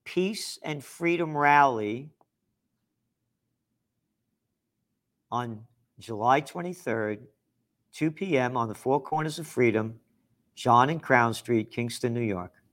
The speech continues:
Judge Napolitano, myself, Scott Ritter, Gary Null,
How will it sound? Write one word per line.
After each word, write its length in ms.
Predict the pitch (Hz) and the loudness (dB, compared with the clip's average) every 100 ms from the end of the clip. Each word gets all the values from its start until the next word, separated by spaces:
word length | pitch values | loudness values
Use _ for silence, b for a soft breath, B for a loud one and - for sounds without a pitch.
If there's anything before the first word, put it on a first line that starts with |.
| _ _ _ _ _ _ | _ _ _ _ _ _
Judge 260 | 131 107 104 | 2 2 -2
Napolitano, 880 | 95 107 104 98 127 139 170 185 - _ _ _ _ _ _ - | 0 2 2 2 6 6 4 -2 -14 _ _ _ _ _ _ -16
myself, 640 | 107 - 143 151 175 - _ _ _ _ | -12 4 8 8 6 -8 _ _ _ _
Scott 440 | - - 110 - | -12 -6 -4 -2
Ritter, 380 | 117 151 160 170 _ _ _ _ _ _ - | 2 2 2 -4 _ _ _ _ _ _ 6
Gary 320 | 135 156 160 | 8 8 6
Null, 480 | 139 139 143 147 | 4 2 0 -8